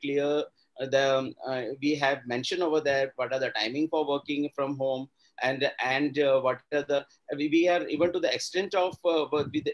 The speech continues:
we have created a rosters, online rosters for them, where their, uh, immediate superiors need to go and approve about their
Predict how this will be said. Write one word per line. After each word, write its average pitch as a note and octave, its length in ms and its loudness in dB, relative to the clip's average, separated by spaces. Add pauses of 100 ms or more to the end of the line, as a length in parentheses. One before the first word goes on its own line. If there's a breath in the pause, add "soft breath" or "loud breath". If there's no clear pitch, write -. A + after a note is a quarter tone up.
(160)
we D#3 60 4
have E3+ 160 4
created D3+ 420 2
a E3 100 6
rosters, - 680 -4
online D3 420 2
rosters C#3+ 440 -2
for - 240 -2
them, B2 180 -2 (320)
where C#3+ 240 4
their, D#3 300 6 (120)
uh, C#3 220 6 (100)
immediate D3 420 0
superiors D3 640 -2
need C#3 240 -4
to C#3+ 260 -2 (300)
go D#3+ 320 4
and D3+ 180 2 (140)
approve F3 580 2
about C#3+ 380 2
their D3 180 4